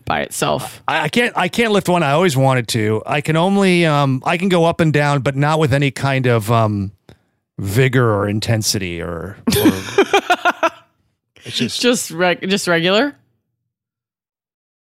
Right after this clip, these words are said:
Speaker 1: Huh?
Speaker 2: You know, some people can really fire
Speaker 1: Yeah.
Speaker 2: a minor. I can, like,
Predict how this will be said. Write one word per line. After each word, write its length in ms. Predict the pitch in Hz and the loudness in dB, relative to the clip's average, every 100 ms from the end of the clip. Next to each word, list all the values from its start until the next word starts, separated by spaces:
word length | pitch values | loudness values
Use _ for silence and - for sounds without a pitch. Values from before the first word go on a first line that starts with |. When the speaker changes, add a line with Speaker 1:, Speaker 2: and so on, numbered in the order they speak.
| _ _ _ - | _ _ _ -6
Speaker 1:
Huh? 180 | 480 622 - _ _ _ _ _ _ _ _ | -2 -2 -6 _ _ _ _ _ _ _ _
Speaker 2:
You 80 | 196 | -2
know, 60 | |
some 160 | 190 190 | 0 0
people 220 | 196 143 | 0 0
can 160 | 151 131 | -4 -2
really 300 | 143 143 120 | 0 0 -2
fire 420 | - 143 135 131 | -2 0 2 2
Speaker 1:
Yeah. 200 | 302 196 | 2 2
Speaker 2:
a 20 | |
minor. 500 | 180 135 127 120 107 - _ _ _ _ - | 0 0 0 0 -2 -8 _ _ _ _ -6
I 100 | 175 | -4
can, 380 | - 202 247 208 | -2 0 2 2
like, 240 | 170 143 | 2 0